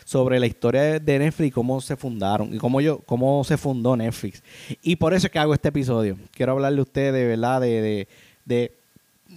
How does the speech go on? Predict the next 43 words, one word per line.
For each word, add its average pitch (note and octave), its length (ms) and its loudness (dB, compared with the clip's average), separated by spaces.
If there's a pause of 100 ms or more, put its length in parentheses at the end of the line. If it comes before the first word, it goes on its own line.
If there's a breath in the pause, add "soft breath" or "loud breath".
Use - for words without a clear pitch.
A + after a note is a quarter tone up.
cómo C#3 260 0
me D#3+ 240 0
ha, D3 220 2 (160)
cómo D3+ 240 0
me E3+ 100 0
ha E3+ 40 0
impresionado D#3 680 0
y C#3+ 60 2
cómo C#3 280 2
me D3+ 140 0
ha D3 80 -4
cambiado, C#3 960 0
eh, A2 240 -4
la G#2+ 180 -4
vida, C3+ 300 0
¿verdad? A#2+ 420 2
Eh, G#2+ 300 -2
esta, A#2+ 480 -2
esta A#2 220 -4
información C#3+ 640 0
que C3 120 -4
es - 180 -4
bien, B2+ 540 0
bien, B2 300 0
bien, A#2 200 -6
bien, A2+ 240 -2
bien A2+ 220 0
interesante. G#2 600 -2 (500 loud breath)
Así F#3+ 200 0
que, F#3 220 0 (800 loud breath)
mira G#3 280 2
esto. C3 280 -6 (840)
Mira E3 160 4
qué G#3+ 80 0
interesante. F#3 540 2
Si, D3 160 0
si D#3 280 -4
yo D3 180 0
te - 80 -2
hago A3 180 2
la G#3+ 100 0
pregunta C3+ 600 0
hoy, A2 320 2